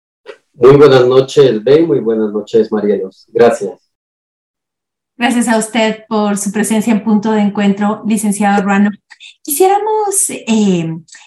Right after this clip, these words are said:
Speaker 2: empezar preguntándole, eh, después de haber escuchado esta breve reseña del caso en su contra, eh, la Fundación contra el Terrorismo le acusa de cinco delitos: usurpación de funciones,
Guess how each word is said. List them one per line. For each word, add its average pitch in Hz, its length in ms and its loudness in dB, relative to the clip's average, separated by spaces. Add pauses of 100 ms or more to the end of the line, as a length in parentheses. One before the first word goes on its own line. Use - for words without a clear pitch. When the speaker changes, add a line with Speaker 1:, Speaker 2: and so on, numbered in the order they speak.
(120)
Speaker 2:
empezar 214 720 -2 (260)
preguntándole, 214 1120 0 (360)
eh, 185 300 2 (220)
después 214 340 -2
de 247 60 0
haber 233 160 0
escuchado 233 420 -2
esta 233 220 -2
breve 196 280 0
reseña 196 520 0
del 170 160 -6
caso 196 520 -4
en 185 160 0
su - 220 -8
contra, 185 540 -2 (340)
eh, 240 300 2
la 240 100 0
Fundación 285 380 -4
contra 359 200 -4
el - 60 -6
Terrorismo 208 680 -2
le 196 120 0
acusa 208 400 -4
de 202 140 -4
cinco 247 400 0
delitos: 208 600 -4 (600)
usurpación 208 600 0
de 175 100 -2
funciones, 285 840 -2